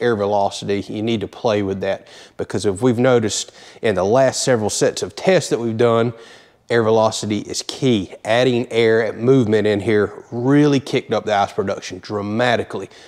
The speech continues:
But with that said, too much of a good thing may be a bad thing. So I've got new style fans, I've got variable speed controllers. So y'all have had a lot of requests about slowing down fan speeds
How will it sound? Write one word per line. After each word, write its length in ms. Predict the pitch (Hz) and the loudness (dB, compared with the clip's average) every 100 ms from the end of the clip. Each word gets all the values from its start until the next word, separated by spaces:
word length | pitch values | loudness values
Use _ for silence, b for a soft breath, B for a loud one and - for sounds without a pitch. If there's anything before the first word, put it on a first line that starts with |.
| B B | B B
But 100 | 117 | 0
with 200 | 110 123 | 2 4
that 180 | 117 - | 2 0
said, 640 | - 165 139 113 - - | 0 4 4 2 -6 -18
too 140 | - 170 | -2 2
much 200 | 160 127 | 2 2
of 60 | |
a 80 | 127 | 2
good 200 | 135 135 | 4 4
thing 320 | 131 110 107 - | 2 0 0 -4
may 240 | 117 117 | -2 0
be 160 | 107 104 | 2 0
a 80 | 92 | 0
bad 320 | 95 92 82 | 0 0 -2
thing. 240 | 92 85 - B B B | -8 -12 -16 B B B
So 120 | - | 0
I've 120 | 120 117 | 0 2
got 120 | 113 | 2
new 140 | 160 | 2
style 320 | - 170 151 | 4 2 0
fans, 560 | 143 175 175 180 180 - B B - | 0 0 2 2 2 -2 B B -6
I've 120 | 107 | 0
got 200 | 113 - | 0 0
variable 400 | 135 139 120 120 | 2 4 2 0
speed 380 | - 147 135 127 | 0 2 2 0
controllers. 680 | 110 - 180 185 190 180 123 | -4 0 2 4 6 4 0
So 120 | - 123 | -4 0
y'all 200 | 175 165 | 0 2
have 60 | |
had 100 | 156 | 0
a 40 | 110 | 0
lot 360 | 98 110 139 | 2 2 2
of 60 | 147 | 2
requests 440 | 135 - 110 104 | 0 2 0 0
about 240 | 101 95 - | -2 -4 -4
slowing 480 | - 110 127 156 | -2 2 4 4
down 320 | 143 113 113 110 | 4 2 0 -2
fan 340 | - 113 113 | 0 2 2
speeds 520 | - 135 127 135 - | 0 2 2 2 -2